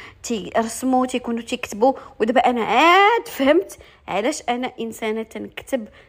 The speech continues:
لي بويم ولا بويزي والكتوبه. انا I love that. قبل كان كيسحبت ليا غير ما عرفتش، غير عندي واحد الجيفت وعندي هذاك الجيفت، ولكن، آه،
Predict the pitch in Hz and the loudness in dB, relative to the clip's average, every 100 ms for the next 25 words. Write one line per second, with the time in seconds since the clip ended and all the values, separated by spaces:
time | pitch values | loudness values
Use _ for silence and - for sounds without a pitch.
0 | - 214 214 - 208 220 214 - 202 196 | -4 -4 -4 -6 -2 -2 -2 -4 -6 -6
1 | - 202 208 208 208 - 190 - - 190 | -4 -4 -4 -6 -10 -6 -8 -8 -6 -4
2 | 165 185 _ _ _ _ _ _ _ - | -4 -8 _ _ _ _ _ _ _ -4
3 | 311 415 480 494 427 453 523 - 403 330 | 2 4 4 6 8 8 4 2 4 6
4 | 233 - - - - - 311 466 - 427 | 6 2 -10 -20 -20 -12 -2 -2 0 -4
5 | 415 - - - 370 339 381 466 - - | -4 -8 -12 -4 0 2 2 0 -6 -16
6 | _ _ _ _ 302 262 226 - - - | _ _ _ _ -2 0 -2 -6 -14 -14
7 | - _ - 539 277 - - - 85 165 | -16 _ -2 2 2 2 -8 -20 -12 -10
8 | 240 277 294 277 220 202 240 - - 233 | -6 -2 -2 -4 -8 -2 -2 -2 -4 -2
9 | 254 415 453 240 240 202 254 - 269 262 | 0 4 4 2 -4 -6 -8 -6 -2 -2
10 | 285 - 554 339 - - _ _ _ _ | -2 -4 -4 -4 -8 -20 _ _ _ _
11 | _ - 277 262 240 202 | _ -4 0 2 2 0